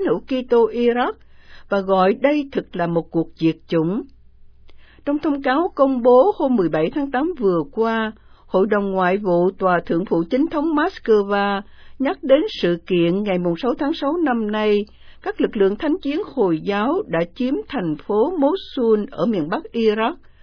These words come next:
cướp phá hoặc biến bốn mươi lăm thánh đường Kitô tại thành phố này thành đền thờ Hồi giáo. Mười một thánh đường bị thiêu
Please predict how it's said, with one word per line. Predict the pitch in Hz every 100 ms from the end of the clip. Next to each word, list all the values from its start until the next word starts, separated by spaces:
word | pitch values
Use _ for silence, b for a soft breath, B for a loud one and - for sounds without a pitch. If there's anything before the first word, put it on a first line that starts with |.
| b b b
cướp | 277 403 -
phá | 277 254 262 381 b b
hoặc | - 180 -
biến | 220 254 403
bốn | 240 311
mươi | 403
lăm | 254 247 233
thánh | - 311
đường | 262 151 277
Kitô | 247 247 233 226 214
tại | 139 -
thành | 175 147
phố | 208
này | 294 262 180 160 139
thành | - 226 156
đền | 165 151
thờ | - 156
Hồi | 165 151
giáo. | 139 170 180 202 - - - b b b b b
Mười | - 185
một | 180 165
thánh | - 311 330
đường | 190 170 156
bị | 165 156
thiêu | 302 247